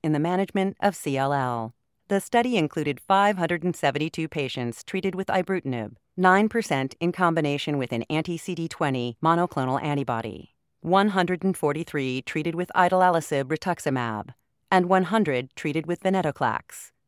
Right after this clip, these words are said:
twelve percent in combination with an anti-C D twenty monoclonal antibody. A history of pre-existing autoimmune cytopenia was reported in one hundred and four of the eight hundred and fifteen patients.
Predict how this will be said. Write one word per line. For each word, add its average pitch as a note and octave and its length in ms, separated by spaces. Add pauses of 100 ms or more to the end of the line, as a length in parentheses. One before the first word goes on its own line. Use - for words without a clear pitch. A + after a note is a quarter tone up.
(180)
twelve G#3+ 340
percent C3 520
in E3 100
combination E3 680
with B2+ 120
an A2+ 120
anti-C F3+ 520
D D3+ 160
twenty C3 520
monoclonal C#3 560
antibody. C#3 760 (840)
A A3+ 120
history B3 520
of - 220
pre-existing F3+ 840
autoimmune E3+ 560
cytopenia C#3+ 800
was C3+ 160
reported G3+ 500
in C3 280
one E3+ 180
hundred G#3 320
and A3+ 140
four C#3 420
of D3 140
the D3 200
eight F3+ 180
hundred D3+ 260
and E3+ 120
fifteen C3 440
patients. - 680